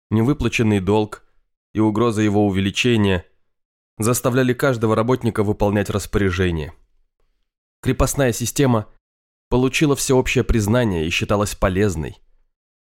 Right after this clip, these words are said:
Тем не менее, нельзя было не признать, что от случая к случаю тяжесть и продолжительность принудительных работ были несоразмерны повинности. Эцвейн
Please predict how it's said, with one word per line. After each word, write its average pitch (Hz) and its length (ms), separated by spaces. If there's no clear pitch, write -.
Тем 131 220
не 117 120
менее, 120 480
нельзя 127 400
было 143 160
не 127 140
признать, 123 440
что - 240
от 92 100
случая 139 380
к - 60
случаю 131 520
тяжесть 110 720
и 110 80
продолжительность 107 920
принудительных 95 640
работ 98 440
были 135 420
несоразмерны 127 880
повинности. 98 760
Эцвейн 113 580